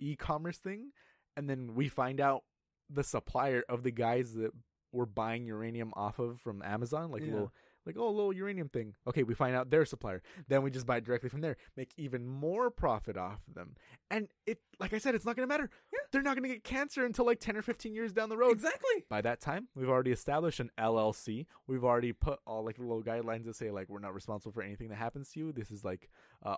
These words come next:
Speaker 1: alternative medicine." So we don't even
Speaker 2: Exactly.
Speaker 1: we
Speaker 2: It doesn't have to be researched or tested.
Speaker 1: Ex-,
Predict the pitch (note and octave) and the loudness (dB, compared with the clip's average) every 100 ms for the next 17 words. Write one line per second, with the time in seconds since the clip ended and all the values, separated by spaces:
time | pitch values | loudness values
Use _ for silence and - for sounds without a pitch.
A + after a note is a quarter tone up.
0 | - B2 - C3 C3+ C3 A2 A2 C#3 E3 | -2 -2 -2 -2 2 2 2 0 -2 -2
1 | G2 F#2 - B2+ C#3+ D3+ F#3 F#3 C#4+ D4+ | -6 -10 -6 -4 -2 -2 -2 4 4 4
2 | B3+ D4 - B3 C4 D4 D4 A3+ A#3 G#3+ | 2 0 2 4 6 6 4 4 4 6
3 | C#4+ D4 G#3+ G#3 F#3+ C#4 - C3 A2 - | 4 4 -2 -2 2 2 2 -2 -2 -4
4 | G3 C#3+ | -4 -4